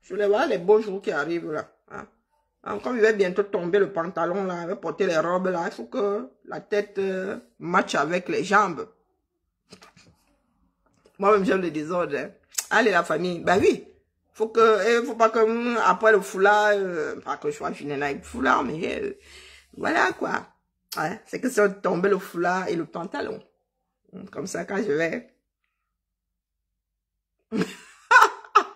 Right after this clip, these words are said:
Ça, c'est pour détendre la, la, l'atmosphère. Allez. Il faut que je bloque la personne qui a mis la tête de mort sur ce commentaire-ci.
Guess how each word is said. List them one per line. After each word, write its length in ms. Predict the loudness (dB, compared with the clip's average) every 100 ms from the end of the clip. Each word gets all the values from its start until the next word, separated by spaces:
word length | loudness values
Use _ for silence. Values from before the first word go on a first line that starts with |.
| -20 _ -10
Ça, 100 | -6
c'est 140 | -6
pour 160 | -6 -6
détendre 320 | -6 -4 -4
la, 100 | -6 -4
la, 320 | 0 0 0
l'atmosphère. 640 | -2 -4 -4 -4 -4 0
Allez. 180 | 0 -2 -8 _ _ _ _ _ -20 -20 _ _ _ _ -10
Il 80 | -6
faut 140 | 0
que 140 | 4
je 140 | 4 2
bloque 440 | -2 2 2 4
la 100 | 2
personne 340 | 0 -4 -6 -2
qui 80 |
a 60 | -2
mis 100 | 0
la 140 | -4
tête 180 | -6 -8
de 60 | -6
mort 260 | -6 -6
sur 140 | -8 -12
ce 100 | -12
commentaire-ci. 720 | -12 -10 -8 -6 -6 -8